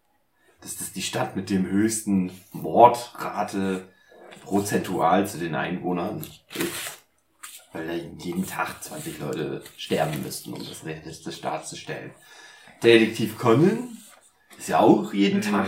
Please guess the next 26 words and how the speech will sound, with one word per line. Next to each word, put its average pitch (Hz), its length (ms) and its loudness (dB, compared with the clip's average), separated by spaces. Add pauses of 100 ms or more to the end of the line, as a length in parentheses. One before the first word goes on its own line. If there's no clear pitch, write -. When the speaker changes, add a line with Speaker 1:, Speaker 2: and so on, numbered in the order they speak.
Speaker 1:
sieht 196 200 -4
er 190 80 4
eine 196 120 4
Leiche, 196 600 -2 (600)
aber 82 240 0
es 98 160 -4
ist 107 180 -6
ja 110 80 2
in 90 120 0
Tokio. - 760 -4 (680)
Da - 80 -12
kann 101 260 -2
ich 98 120 -4
mir 98 100 2
das 98 140 2
schon 98 160 -10
vorstellen. - 800 -6 (160)
Speaker 2:
Kleiner 123 580 6
Fun 127 260 2
Fact, 143 400 0
das - 100 -4
ist - 180 -10
genau 110 320 4
genommen 120 400 2
ja 101 180 4
Baker. 151 1000 -2